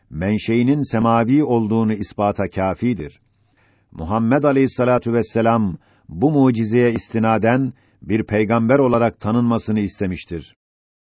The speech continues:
Arabistan'ın çıplak ve kısır çöllerini aydınlatan, şair ve hatiplere meydan okuyan Kur'an, bir ayetine bir nazire istemiş, hiçbir kimse bu tahaddiye karşı gelememişti. Burada yalnız bir misal irad ederek,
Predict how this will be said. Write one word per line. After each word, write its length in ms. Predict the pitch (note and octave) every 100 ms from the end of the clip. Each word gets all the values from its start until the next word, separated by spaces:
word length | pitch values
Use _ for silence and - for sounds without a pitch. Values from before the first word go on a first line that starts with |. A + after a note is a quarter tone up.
| _ _
Arabistan'ın 640 | F#2+ G2+ A#2 A2 B2 C3 C3
çıplak 500 | A#2+ G#2 C#3 D3 A#2+
ve 100 | A2+
kısır 340 | A#2+ - E3+
çöllerini 540 | - B2+ A#2+ A#2+ A#2+
aydınlatan, 840 | A#2 A#2 G#2+ A#2 A2+ A2 A2+ G#2+ E2+ _ _ _ _ _ _
şair 500 | - G2 G2 A#2 C#3+
ve 40 | C3+
hatiplere 580 | A2+ A2+ B2 B2+ A#2+
meydan 380 | A2+ A2+ G#2 C#3
okuyan 440 | C#3+ - A#2+ A#2 G#2
Kur'an, 580 | G#2 G#2 A2 B2+ C#3 C3 _ _ _ -
bir 380 | D#2+ A2+ A2
ayetine 520 | A2+ A2+ A2 A2+ A#2 F#2
bir 220 | A2 G2+
nazire 420 | A2 F#2+ A2+ C3
istemiş, 640 | C#3 - G#2 A#2+ C3+ - - _ _ _ -
hiçbir 360 | A2+ - D#3+
kimse 560 | - B2+ A#2 A#2 A#2+ A#2 - _
bu 160 | - D3+
tahaddiye 680 | A2 G2+ A2 F2 A#2 A2+ -
karşı 360 | G#2+ G2 -
gelememişti. 840 | F#2 G2+ A#2+ C3+ G#2 E2 - D#2 D2+ _ _ _ _ _ _ -
Burada 340 | G#2+ D3+ C#3
yalnız 500 | A#2+ B2 E3+ D3+ A#2+
bir 120 | B2+
misal 400 | A#2 A#2+ - C3+
irad 320 | B2+ A#2+ A#2 A2
ederek, 520 | G2+ G#2 A#2 B2+